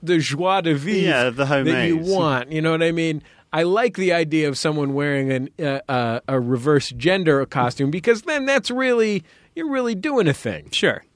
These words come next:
Speaker 1: You know what I mean?
Speaker 3: Mm-hmm. Um, anyways, uh, so we, we should, we should finish this. I forgot what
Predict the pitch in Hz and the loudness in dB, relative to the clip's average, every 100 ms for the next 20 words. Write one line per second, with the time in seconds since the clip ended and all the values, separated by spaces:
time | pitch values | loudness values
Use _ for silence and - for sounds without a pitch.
0 | _ 185 196 233 226 226 247 214 _ 165 | _ -6 -4 -2 0 0 0 -4 _ 0
1 | 143 117 _ _ _ _ _ _ - 156 | 0 -2 _ _ _ _ _ _ 0 2
2 | 135 120 220 220 117 - - - 151 139 | 2 2 2 0 0 -8 -10 0 4 6
3 | 135 123 120 117 175 180 156 175 190 156 | 4 4 2 0 -2 0 2 2 -2 2
4 | 170 147 135 - 120 127 117 117 107 127 | 0 2 0 0 -2 -2 0 -6 -4 -2
5 | 117 117 117 | -2 -2 -4